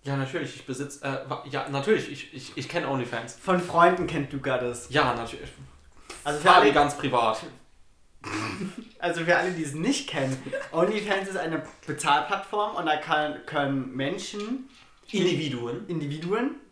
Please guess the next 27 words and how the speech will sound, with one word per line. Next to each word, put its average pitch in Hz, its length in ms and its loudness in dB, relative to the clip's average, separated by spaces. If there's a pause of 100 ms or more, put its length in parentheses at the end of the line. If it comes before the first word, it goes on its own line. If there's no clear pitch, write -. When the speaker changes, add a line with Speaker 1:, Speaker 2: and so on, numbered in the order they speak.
(1000)
Speaker 2:
hoffentlich 170 440 0
Menschen, 202 440 -2
aber 135 200 -2
es - 100 -4
können 147 120 -4
natürlich 139 200 -4
auch 131 100 -2
nichtmenschliche 180 720 -4
Individuen 190 460 -4
dahin 196 260 0
gehen, 226 240 -4 (100)
Speaker 1:
Ja. 135 120 -4 (400)
Speaker 2:
können 180 200 2
dort 180 220 2
einen 165 160 0
Account 165 340 0
anlegen 147 460 0
und 143 260 -2
dann 143 120 2
einen 139 200 -2
Preis 156 340 0
festsetzen. 120 840 -8 (560)
Und 139 480 0
wenn 185 380 0 (120)
jetzt 147 160 -4
ein 139 220 -4
Kunde, 202 540 0